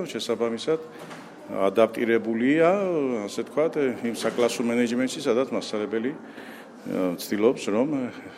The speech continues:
ძირითადი მახასიათებლები მიიტანოს, ასე ვთქვათ, თითოეულ მოსწავლემ. ვთქვით, რომ ჩვენ მუშაობთ მსგავსი ტიპის საკითხებზე და დიდი ხანია ამ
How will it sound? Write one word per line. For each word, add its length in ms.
ძირითადი 560
მახასიათებლები 960
მიიტანოს, 560
ასე 400
ვთქვათ, 320
თითოეულ 320
მოსწავლემ. 420
ვთქვით, 280
რომ 240
ჩვენ 220
მუშაობთ 680
მსგავსი 440
ტიპის 380
საკითხებზე 720
და 160
დიდი 320
ხანია 400
ამ 100